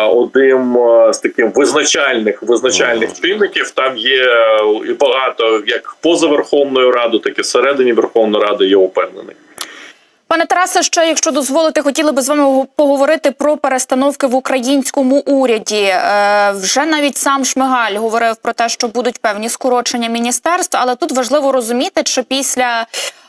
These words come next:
Speaker 3: е, того, як впливає термін, е, президента Зеленського, так і він продовжить конституційно виконувати свої обов'язки, доки в нас не буде виборів.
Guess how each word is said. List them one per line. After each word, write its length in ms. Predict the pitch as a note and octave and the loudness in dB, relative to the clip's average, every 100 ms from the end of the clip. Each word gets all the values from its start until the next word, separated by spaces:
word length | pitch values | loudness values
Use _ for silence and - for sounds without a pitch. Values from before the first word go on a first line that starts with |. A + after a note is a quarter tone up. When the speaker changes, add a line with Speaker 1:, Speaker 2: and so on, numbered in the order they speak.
| - | -4
Speaker 3:
е, 760 | A3+ A3 A3 G#3+ G#3+ G#3 G#3+ G#3 | -2 0 0 2 2 0 -4 -2
того, 220 | D#4 C#4+ B3 | 2 2 2
як 260 | B3 A3+ | 0 -2
впливає 680 | - - C#4 B3+ B3 A3+ A3 | -6 -2 0 2 0 0 -2
термін, 420 | G#3+ A#3 A3+ G#3+ | -4 -4 -4 -4
е, 440 | G#3 G#3 G#3 G3+ G3 - | -4 -2 -2 -2 -4 -4
президента 600 | A3+ A3 B3 F4 E4+ C4 | -6 -2 -2 -2 -2 -2
Зеленського, 480 | A#3+ C4 - - A#3 | 0 -2 -4 -4 -2
так 200 | C4+ C4 | -2 -2
і 40 | |
він 120 | B3+ | -2
продовжить 560 | B3 C4 B3 A#3+ G#3 G3+ | -2 0 2 0 -2 -4
конституційно 800 | A#3+ - B3 - - B3 G#3 G3+ | -6 -4 -6 -6 -6 -4 -4 -6
виконувати 580 | G3+ B3 G#3+ G3+ G3 | -2 -2 -2 -4 -4
свої 260 | G#3 A#3+ A3 | -4 -2 -2
обов'язки, 500 | G#3 A#3 G#3 G3+ G#3+ | -2 -2 -2 -4 -4
доки 280 | A#3 A3 A3 | -4 -4 -4
в 40 | |
нас 220 | G#3 G#3 | -4 -4
не 80 | A3+ | -4
буде 260 | G3+ G#3+ A3 | -4 -2 0
виборів. 460 | C4+ F#4+ F4+ D4 | 0 2 2 0